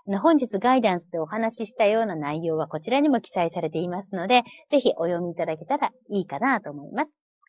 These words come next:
そして、スケジュールと受講料などを確認していただくのにはこちらですね。キャリアコンサルタント養成講座受講料スケジュールのご案内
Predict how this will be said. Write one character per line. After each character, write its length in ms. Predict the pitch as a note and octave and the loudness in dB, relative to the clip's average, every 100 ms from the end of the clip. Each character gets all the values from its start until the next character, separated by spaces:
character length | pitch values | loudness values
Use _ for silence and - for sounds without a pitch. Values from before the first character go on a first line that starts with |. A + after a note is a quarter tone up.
| _ | _
そ 160 | C#4+ | -4
し 180 | C4 - | -4 -2
て、 220 | F4 D#4+ - _ _ _ _ _ _ _ _ _ _ _ _ | 2 2 0 _ _ _ _ _ _ _ _ _ _ _ _
ス 140 | - | -16
ケ 200 | - G#4 | 2 4
ジ 120 | F#4+ | 6
ュ 80 | D4+ | 4
ー 40 | A3+ | 4
ル 120 | F#3 | 2
と 340 | G#3 G3+ C#3+ _ _ - | 4 4 4 _ _ -6
受 120 | G#3 | -6
講 260 | G#3 G4 G4 | 2 2 4
料 180 | C4 F#3+ | 4 2
な 100 | F#3 | -2
ど 120 | D#3 | -4
を 40 | |
確 260 | D3 D#3 A#3 | -8 -6 -2
認 200 | A#3 A3+ | 0 -2
し 100 | - | -2
て 80 | A3+ | -4
い 60 | |
た 100 | G#3+ | 0
だ 140 | G3+ G3 | -2 -2
く 240 | G3 - _ | -2 -4 _
の 100 | E3 | -12
に 160 | C#3 C#3+ | -10 -4
は 160 | F3 D#3+ | -4 -4
こ 140 | E3+ | -6
ち 80 | A3 | -2
ら 80 | G3+ | -2
で 80 | G#3+ | -2
す 140 | - | -4
ね。 160 | D#3 - _ _ | -8 -8 _ _
キ 80 | B3+ | 2
ャ 20 | |
リ 120 | C#4+ | 4
ア 80 | C#4+ | 4
コ 140 | C#4 | 2
ン 60 | C4+ | 2
サ 120 | C4 | 2
ル 100 | A#3 | 0
タ 120 | F3+ | 0
ン 60 | D#3 | -4
ト 100 | D3 | -2
養 280 | F3 G#3+ G#3 | 0 0 -2
成 240 | G#3 G3 | -4 -4
講 200 | G3 F3 | -4 -4
座 180 | E3 D#3 - _ | -2 -4 -6 _
受 120 | - G3 | -8 0
講 260 | D#4 E4 | 4 6
料 180 | F3+ B2 | 4 -2
ス 100 | - | -4
ケ 160 | - F4+ | 0 2
ジ 100 | D4 | 2
ュ 40 | |
ー 20 | F#3+ | 0
ル 80 | |
の 140 | C#3 B2 | -4 -6
ご 140 | E3+ | -2
案 140 | A#3+ B3 | 0 2
内 200 | A3 | 2